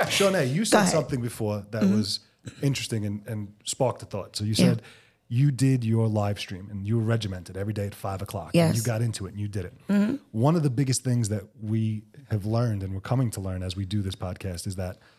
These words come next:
Speaker 2: a lot of the people, a lot of brands have a fear of doing that.
Speaker 3: Yeah.
Speaker 2: So, so they're, f-, they'll sit with us, they'll speak with us, they'll talk about what they should do, what they
Speaker 3: Mm-hmm.
Speaker 2: need to do.
Speaker 3: Mm-hmm.
Speaker 2: And then you're like, "How many TikToks a day are you doing?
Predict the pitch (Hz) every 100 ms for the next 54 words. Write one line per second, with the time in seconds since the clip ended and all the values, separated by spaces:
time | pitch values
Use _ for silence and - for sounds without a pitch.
0 | _ - 92 113 135 120 113 104 104 101
1 | 95 92 92 92 92 92 92 92 - _
2 | _ _ _ - 110 101 - - 143 104
3 | 87 107 127 82 - _ - 190 185 120
4 | - 113 104 - - _ _ _ _ -
5 | 117 120 107 - _ - - 127 127 127
6 | - 165 139 151 - 113 - 135 135 127
7 | 123 107 123 123 120 101 117 - 110 -
8 | 123 98 85 101 110 214 117 123 127 -
9 | 92 87 - 196 220 110 113 110 98 95
10 | - 117 117 143 - 98 107 92 90 90
11 | 85